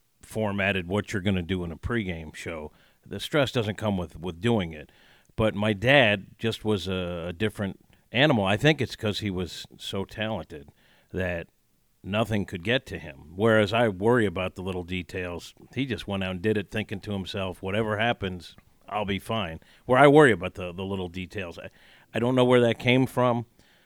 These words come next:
Uh, my dad, far more talented than I'll ever be. And, uh,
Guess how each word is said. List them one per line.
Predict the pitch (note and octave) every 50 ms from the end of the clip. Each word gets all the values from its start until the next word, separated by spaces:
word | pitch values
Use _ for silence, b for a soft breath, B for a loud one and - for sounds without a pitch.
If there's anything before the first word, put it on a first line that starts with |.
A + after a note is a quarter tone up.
| b b b
Uh, | - E2 E2+ E2 D#2
my | E2 F2+ F2+
dad, | - G#2 G2 G2+ G2 E2+ - _ _
far | _ - - G#2 G#2+ A2
more | G#2+ G#2 G2 F#2+
talented | F#2 - - G#2 F#2+ F#2 F2+ - - F2 D#2+
than | F2+ F2 E2+ E2+ E2 - -
I'll | F#2 F#2 F2+ F2
ever | F2+ F2 E2 E2+
be. | D#2 D#2+ F#2 F2+ E2+ D2+ - _ _ -
And, | F2+ F#2 F2 E2+ F2
uh, | E2+ E2 D#2+ D#2+